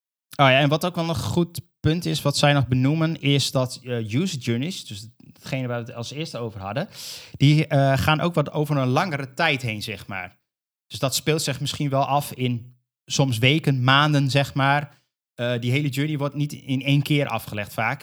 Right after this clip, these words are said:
eh, maar over een heel lange tijdsperiode. En, eh, ehm, user flows is,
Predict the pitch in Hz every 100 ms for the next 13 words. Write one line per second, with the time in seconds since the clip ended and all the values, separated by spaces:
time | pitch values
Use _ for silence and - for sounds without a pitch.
0 | - 117 95 120 123 123 120 113 127 123
1 | 120 117 - 120 120 113 101 95 107 156
2 | - - _ _ _ - 123 120 120 123
3 | 127 117 113 113 113 113 110 113 107 107
4 | 107 98 _ _ - _ - 131 131 117
5 | - - 123 156 202 143 147